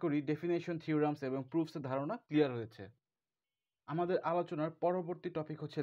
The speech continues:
লেমাস and corollaries। লেমাস এটা ক্ষুদ্র একটা রেজাল্ট, মাইনর একটা রেজাল্ট, যার কাজ হচ্ছে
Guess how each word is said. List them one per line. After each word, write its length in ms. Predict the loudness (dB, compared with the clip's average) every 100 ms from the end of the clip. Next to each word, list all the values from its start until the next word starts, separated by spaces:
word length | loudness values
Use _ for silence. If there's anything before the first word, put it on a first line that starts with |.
| 2
লেমাস 320 | 2 0 -2 -4 -4
and 100 | -4 -8 _ _ 4
corollaries। 580 | 4 6 4 0 -8 -20 _ _ _ _ _ _ _ _ _ _ _ _ -20 -14 -2
লেমাস 380 | 0 2 0 -4 -16 _ _ _ -2
এটা 120 | -2 -2
ক্ষুদ্র 260 | -4 -2 0 0
একটা 220 | 0 0 0
রেজাল্ট, 260 | 0 -2 -2 -2
মাইনর 340 | 0 2 4 2
একটা 180 | 2 0 0 0
রেজাল্ট, 360 | 0 -2 -2 -10 _ _ _ _ _ _ _ -10 0
যার 180 | 0 2
কাজ 140 | 2 2 -2
হচ্ছে 220 | -6